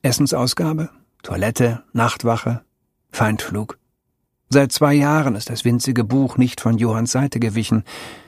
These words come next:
Seitdem er dieses Mädchen getroffen hatte, so hatte er es Richard erklärt bei ihrem ersten gemeinsamen Flug, seitdem gab es etwas, worüber sich zu schreiben lohnte.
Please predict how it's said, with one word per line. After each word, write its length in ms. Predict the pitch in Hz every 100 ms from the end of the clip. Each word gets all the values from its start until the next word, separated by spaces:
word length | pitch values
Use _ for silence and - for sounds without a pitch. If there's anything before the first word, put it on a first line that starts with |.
| _ _ _ -
Seitdem 340 | - 151 170
er 180 | 196 185
dieses 420 | 151 147 147 143
Mädchen 380 | 156 147 - 127
getroffen 480 | 113 - 113 - 117
hatte, 240 | 113 139 - - - _ _ -
so 100 | -
hatte 140 | -
er 80 | 85
es 160 | - -
Richard 360 | 120 107 95
erklärt 600 | 92 - 107 117 117 -
bei 120 | - 78
ihrem 180 | 92
ersten 420 | 92 110 - - 113
gemeinsamen 540 | 101 101 110 104 107
Flug, 340 | - 123 123 - - _ _ _ _ _ _
seitdem 720 | - 143 151 - 139 151 165 147 - -
gab 240 | 123 127
es 140 | 131 -
etwas, 520 | 120 - 135 135 - _ _ _ _ _
worüber 460 | - 117 127 139 165
sich 280 | 127 123 -
zu 140 | 139
schreiben 520 | 123 - 101 107 110
lohnte. 520 | 117 120 117 - 98